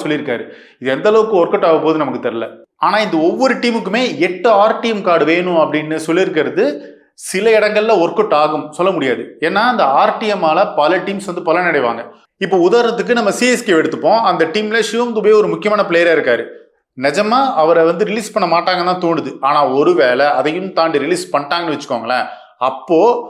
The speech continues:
ஆர் டி எம் மூலமா சிவம் துபேவை எடுக்கலாம். அதே நேரத்துல அவரை வந்து ஒரு ஏலத்துல யாராவது ஒரு டீம் எடுக்கிறாங்க, உதாரணத்துக்கு பஞ்சாப் கிங்ஸோ இல்லைன்னா ஆர் சி பியோ ஒரு எட்டு கோடி ரூபாய்க்கு எடுக்கிறாங்கன்னு வச்சுக்கோங்களேன். சரி, ஆர் சி பின்னு வச்சுக்கோங்க, அவர் வந்து எட்டு கோடி ரூபாய்க்கு எடுக்கிறாங்க.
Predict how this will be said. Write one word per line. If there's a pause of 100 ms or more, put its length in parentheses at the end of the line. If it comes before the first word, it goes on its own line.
(140)
ஆர்
டி
எம்
மூலமா
சிவம்
துபேவை
எடுக்கலாம். (280)
அதே
நேரத்துல
அவரை
வந்து
ஒரு (840)
ஏலத்துல
யாராவது
ஒரு
டீம்
எடுக்கிறாங்க,
உதாரணத்துக்கு (260)
பஞ்சாப்
கிங்ஸோ
இல்லைன்னா
ஆர்
சி
பியோ
ஒரு
எட்டு
கோடி
ரூபாய்க்கு
எடுக்கிறாங்கன்னு
வச்சுக்கோங்களேன். (160)
சரி,
ஆர்
சி
பின்னு
வச்சுக்கோங்க, (320)
அவர்
வந்து
எட்டு
கோடி
ரூபாய்க்கு
எடுக்கிறாங்க.